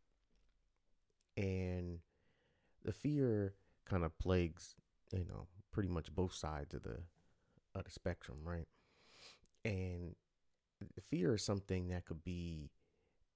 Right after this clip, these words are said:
a real detriment when you're really trying to become a leader in your own life and tackle these things that you wanna tackle.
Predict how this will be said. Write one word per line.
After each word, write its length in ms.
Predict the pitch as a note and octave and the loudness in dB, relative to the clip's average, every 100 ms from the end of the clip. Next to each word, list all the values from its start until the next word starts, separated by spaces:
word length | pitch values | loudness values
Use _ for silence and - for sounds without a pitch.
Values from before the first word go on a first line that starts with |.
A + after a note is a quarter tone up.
| _ _ | _ _
a 80 | G2+ F#2 F2+ | -6 -4 -6
real 580 | G2 G#2 G#2 F#2+ F2 D2 - | -4 0 2 2 0 -6 -6
detriment 580 | G2 G2 - F2 E2+ D#2+ - - _ _ _ _ _ _ _ _ | -4 -2 -2 -2 -2 -4 -8 -20 _ _ _ _ _ _ _ _
when 200 | G2+ G2+ | -4 0
you're 140 | F#2+ G2 | 2 0
really 400 | F2 F#2 F#2+ F2 | 0 -2 -2 -4
trying 280 | - F2 E2+ | -6 -6 -4
to 60 | |
become 500 | E2 D#2+ - F2 E2+ - | -6 -10 -8 -6 -6 -6
a 80 | |
leader 380 | E2+ G2 G2 E2+ | -6 -4 -2 -4
in 200 | D#2 F2 | -4 -6
your 140 | D#2+ D#2+ | -4 -2
own 280 | A2 G2+ | 0 0
life 260 | F2 D2 E2 - _ _ _ _ _ _ _ _ _ | -2 -4 -8 -12 _ _ _ _ _ _ _ _ _
and 400 | G#2+ G2 F2+ E2+ - - | -2 0 0 -2 -8 -8
tackle 360 | A2+ G#2+ - F2 | -4 -4 -2 -2
these 220 | F2+ - | -2 -4
things 360 | - E2+ E2 | -4 -2 -2
that 260 | E2 D#2 D#2 _ _ _ _ _ _ _ _ _ _ _ _ - A2 | -4 -6 -6 _ _ _ _ _ _ _ _ _ _ _ _ -12 -2
you 140 | A2 | 0
wanna 200 | F#2 F2+ | 2 0
tackle. 460 | - F3 - - | 0 -2 -4 -8